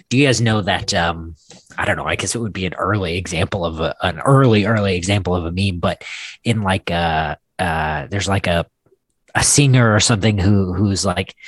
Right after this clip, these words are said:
he's singing, he's going at, he's going at, he gets tired and he kinda falls to his knees and he, you know, he's, he's, he's going, but he's,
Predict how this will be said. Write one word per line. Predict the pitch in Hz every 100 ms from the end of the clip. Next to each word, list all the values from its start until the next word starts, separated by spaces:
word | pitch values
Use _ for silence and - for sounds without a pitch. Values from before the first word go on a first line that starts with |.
| -
he's | 113 110
singing, | - 135 127 117 98
he's | 101
going | - 143 139
at, | 127 131
he's | -
going | - 131
at, | 123
he | -
gets | - -
tired | - 120 120 95
and | 92
he |
kinda | 87 - 95
falls | - 120 120
to | - 104
his | 98
knees | 104 110 110
and | 85
he, | 95 90 - - - - -
you | 107
know, | -
he's, | - -
he's, | 92 90 - - - - -
he's | 127 123
going, | - - 139 113
but | 104
he's, | 104 101